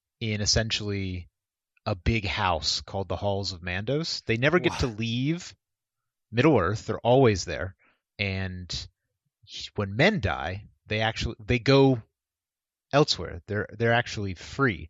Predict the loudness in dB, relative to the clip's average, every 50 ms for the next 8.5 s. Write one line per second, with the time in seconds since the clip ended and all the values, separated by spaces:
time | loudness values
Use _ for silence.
0 | _ -20 -20 _ _ -6 -2 0 4 4 4 4 4 2 0 -2 -4 -8 _ _
1 | _ _ 2 4 4 6 4 4 2 0 0 0 0 0 -2 -4 _ _ _ _
2 | _ _ _ _ _ _ _ _ _ 2 4 6 6 6 6 4 2 0 -2 0
3 | 0 0 -2 -6 _ _ _ _ _ _ _ _ _ -14 -4 0 0 0 2 2
4 | 0 2 2 2 2 0 0 0 0 0 0 0 0 -4 -6 -6 -8 -6 -2 0
5 | 2 2 2 2 0 0 -2 -4 -6 -6 -4 -4 -4 -2 0 0 0 2 0 0
6 | -2 -2 -4 -4 -4 -4 -4 -4 -4 -4 -4 -6 -8 -8 -6 -6 -8 -6 -4 -4
7 | -4 -4 -4 -6 -8 -10 _ -2 -2 0 0 0 -2 -2 -2 -2 -2 -4 -2 -2
8 | -2 0 2 4 4 6 6 6 4 2